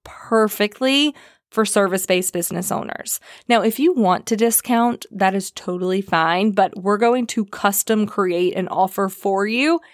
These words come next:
either way. So the next thing we're gonna do is brainstorm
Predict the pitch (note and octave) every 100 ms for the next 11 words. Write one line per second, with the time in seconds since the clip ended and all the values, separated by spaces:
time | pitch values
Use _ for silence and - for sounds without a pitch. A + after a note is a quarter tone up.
0 | _ _ - G3+ G3 F3 A2+ - _ _
1 | - - B3+ B3+ C4+ - G4+ G4+ F4+ C4
2 | B3+ A3 G#3 G#3 F3+ F3 F3+ F#3 F#3 -
3 | - - G2